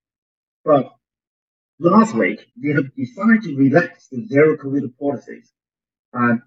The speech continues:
the, the relaxation, uh, is quite significant, I have to say. But, but in the short term, I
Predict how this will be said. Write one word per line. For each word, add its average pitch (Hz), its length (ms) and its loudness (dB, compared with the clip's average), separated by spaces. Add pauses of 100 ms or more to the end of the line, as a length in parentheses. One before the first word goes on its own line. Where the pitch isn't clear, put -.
(340)
the, 156 280 0 (100)
the 151 80 -6
relaxation, 170 1000 2 (720)
uh, 147 280 0 (340)
is 170 240 -20
quite 269 280 4
significant, 190 680 0 (380)
I 143 120 -4
have - 140 -8
to 113 100 -10
say. 101 360 -12 (260)
But, 147 220 2 (520)
but 165 220 2
in 160 60 4
the 156 80 4
short 208 340 6
term, 143 360 6 (300)
I 143 80 -6